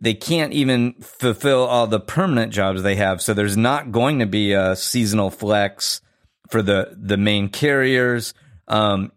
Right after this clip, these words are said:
you know, the retailers do a lot of seasonal hiring for stores, but they're prioritizing the, uh, seasonal hiring for their fulfillment centers over the stores because they're so worried about enough labor to fulfill all these packages.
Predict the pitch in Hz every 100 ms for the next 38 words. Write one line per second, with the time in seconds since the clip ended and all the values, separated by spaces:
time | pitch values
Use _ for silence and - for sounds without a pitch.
0 | - 107 107 98 120 156 160 147 147 120
1 | 139 131 135 127 143 135 139 127 139 143
2 | 147 151 123 107 - 120 139 165 127 113
3 | 98 123 151 190 147 139 151 170 156 139
4 | 139 123 131 131 113 _ _ _ 120 120
5 | - 127 123 110 - 151 135 139 135 139
6 | 135 117 123 120 113 110 151 202 147 -
7 | 113 110 - 147 160 170 165 139 - 220
8 | 214 104 92 107 110 101 110 - 127 117
9 | 120 117 113 107 _ _ _ - 107 123
10 | 127 117 107 110 107 110 117 107 104 113
11 | 107 110 117 110 101 - 98 - 110 101
12 | 95 98 - 113 104 107 107 92 101 95
13 | 90